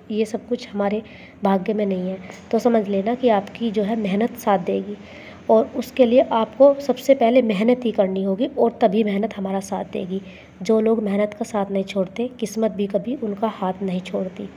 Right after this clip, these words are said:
बस उस success को पाने के लिए important है कि जो भी work आप करें,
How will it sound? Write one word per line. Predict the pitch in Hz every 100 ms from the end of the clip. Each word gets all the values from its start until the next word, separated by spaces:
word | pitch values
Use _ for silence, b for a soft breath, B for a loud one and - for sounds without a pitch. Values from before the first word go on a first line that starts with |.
| - - B B B -
बस | 254 254
उस | 277 -
success | 254 - 247
को | -
पाने | 269 226 214 214
के | 226
लिए | 226 -
important | 240 208 226 226 220 220 -
है | 202 214
कि | - 233
जो | - 247
भी | 254 262
work | 247 247 - 220
आप | 208 202
करें, | 214 190